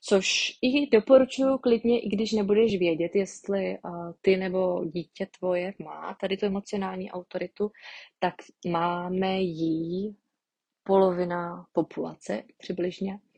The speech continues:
Eh, všichni, kdo mají definovaný emoční centrum, tak ji mají. Automaticky je to jako nejsilnější autorita.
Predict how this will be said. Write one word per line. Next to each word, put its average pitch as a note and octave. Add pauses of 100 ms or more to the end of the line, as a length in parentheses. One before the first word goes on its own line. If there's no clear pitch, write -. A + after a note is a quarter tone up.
(720)
Eh, F3
všichni, A3
kdo G3+
mají F3
definovaný E3
emoční E3
centrum, E3
tak -
ji D#3
mají. F3 (500)
Automaticky -
je E3+
to -
jako E3
nejsilnější F3
autorita. G3